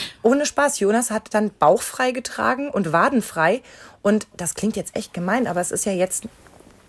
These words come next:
also wirklich, der sah aus wie eine Wurst. <laughs>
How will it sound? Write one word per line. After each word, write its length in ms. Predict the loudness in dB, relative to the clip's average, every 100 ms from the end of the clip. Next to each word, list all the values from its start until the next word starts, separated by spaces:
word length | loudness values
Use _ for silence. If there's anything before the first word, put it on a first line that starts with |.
| -14
also 300 | -8 -6 -4 -4
wirklich, 240 | -2 -4
der 120 | -4
sah 120 | -2
aus 200 | -2 -2
wie 40 | 0
eine 220 | -2 -2
Wurst. 440 | -2 -2 -6 -10 -14 -20 -20 -20 -20 -2
<laughs> 100 | 2